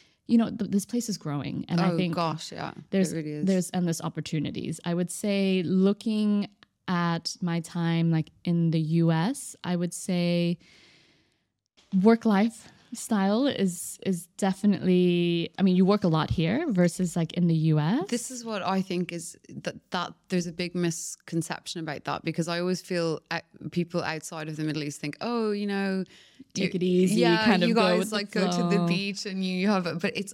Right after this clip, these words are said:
Speaker 2: I feel here you work a lot more hours. Like, there's a lot more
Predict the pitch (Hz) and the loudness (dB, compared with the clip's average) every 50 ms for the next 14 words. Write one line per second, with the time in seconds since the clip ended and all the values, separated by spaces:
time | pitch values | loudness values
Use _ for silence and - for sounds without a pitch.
0 | - - - - 190 202 196 - - 208 208 208 202 190 - 196 190 185 180 175 | -14 -8 -4 -4 -4 -4 -4 -4 -2 0 2 2 0 0 -2 -4 -2 -2 0 0
1 | 170 - - - 175 175 175 170 160 170 170 165 165 - _ - - _ _ - | 0 -2 -2 -4 -2 -2 -2 0 0 0 0 0 -2 -8 _ -20 -20 _ _ -12
2 | - 147 - - - - 170 165 165 170 160 - - 180 175 143 - 160 165 180 | -10 -10 -10 -10 -8 -8 -6 -4 -2 -2 -2 -2 -2 -2 -2 0 -2 -2 -4 -4
3 | 180 165 - 90 90 - - - 160 156 - 170 160 170 170 170 165 151 95 170 | -6 -6 -6 -6 -8 -8 -10 -12 -12 -8 -8 -6 -4 -4 -2 -2 -2 -2 -2 -2
4 | 170 170 165 160 160 151 | 0 0 0 0 -2 -4